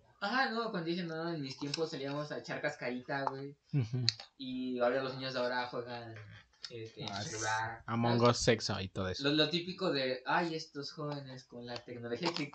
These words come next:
Speaker 1: ¿quién no recuerda esas imágenes de un güey leyendo un libro con una, iluminado por la luz y el güey en su celular nada más
Speaker 2: No, hay
Speaker 1: iluminado?
Speaker 2: personas que dicen, "No mames, ¿cómo ponen a escuchar a niños reggaetón?" Y yo a mis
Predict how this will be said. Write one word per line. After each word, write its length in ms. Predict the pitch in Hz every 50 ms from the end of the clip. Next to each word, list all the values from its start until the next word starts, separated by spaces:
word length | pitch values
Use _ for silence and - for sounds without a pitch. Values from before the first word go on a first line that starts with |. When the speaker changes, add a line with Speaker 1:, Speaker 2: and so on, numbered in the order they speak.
| - -
Speaker 1:
¿quién 140 | - 175 185
no 80 | 202 202
recuerda 360 | 180 - - 165 160 165 165
esas 200 | 170 180 160 156
imágenes 560 | 143 131 139 135 - 165 151 151 147 127 117
de 340 | 120 120 120 120 113 113 - _ _ _ _ -
un 140 | 160 170
güey 160 | 165 170 180 175
leyendo 380 | 170 160 143 156 151 151 165 165
un 100 | 151 143
libro 320 | 143 143 151 156 156 -
con 180 | - 131 127 123
una, 720 | 123 131 139 139 139 135 127 123 120 120 117 113 113 -
iluminado 520 | 123 123 127 127 127 123 123 123 147 151 - -
por 160 | 127 123 117
la 100 | 117 117
luz 300 | 123 135 156 170 - 143
y 40 | 123
el 40 | 123 120
güey 180 | 127 127 135 139
en 80 | 135
su 80 | - 143
celular 340 | 135 - 120 113 117 120 120
nada 120 | - - -
más 160 | - - -
Speaker 2:
No, 40 | - 123
hay 40 | 131 135
Speaker 1:
iluminado? 260 | 139 143 143 156 156
Speaker 2:
personas 400 | 185 165 147 160 165 170 165 143
que 80 | - 131
dicen, 240 | 131 131 - 151 156
"No 80 | 180
mames, 280 | 190 190 185 180 175 180
¿cómo 200 | - 196 196 196
ponen 320 | 196 190 190 190 185 170
a 40 | 143
escuchar 360 | 127 - - 110 - 135 139
a 100 | 147 151
niños 360 | 147 147 147 156 151 147 - _ _ - - - - _ _ -
reggaetón?" 580 | - 135 135 127 127 123 - - 131 135 135
Y 240 | 135 127 120 113 113
yo 160 | 113 131 131
a 120 | 135 139 135
mis 360 | 127 120 110 107 113 -